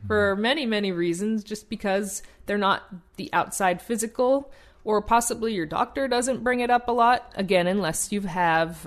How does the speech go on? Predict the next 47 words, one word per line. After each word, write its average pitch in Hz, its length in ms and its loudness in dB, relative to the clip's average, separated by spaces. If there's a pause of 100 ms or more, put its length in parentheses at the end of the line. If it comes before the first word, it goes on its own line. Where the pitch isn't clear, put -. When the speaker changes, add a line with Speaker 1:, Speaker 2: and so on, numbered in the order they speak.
(100)
Speaker 1:
um, 160 300 2
some 160 240 -2
type 156 280 -6
of 160 120 -6
heart 156 240 -6
disease 156 400 -8
or - 80 -10
things 165 480 -8
that 147 220 -2
are, 139 260 -2 (420)
um, 147 360 -8 (920)
you 208 260 2
already 190 500 4
have 214 460 6
them, 175 300 4
or 175 360 4
they 170 160 4
are 190 140 6
hereditary 170 720 0
and 156 80 -6
you 160 80 -4
have 160 120 -6
to 160 100 -6
watch 160 320 0
out 165 220 0
for 160 120 -4
them, 160 320 -4 (160)
um, 165 380 -4 (680)
uh, 160 340 -10
or 180 120 0
you 175 120 -4
have 160 200 -6
a 214 60 -2
pacemaker, 180 680 -4
so 208 140 -4
you've 214 140 0
already 208 200 4
dealt 185 260 2
with 202 140 -2
a 208 60 4
lot 180 240 4
of 196 100 -2
things 190 560 0
as - 160 -6
far 175 240 4
as 165 180 -2
heart, - 460 0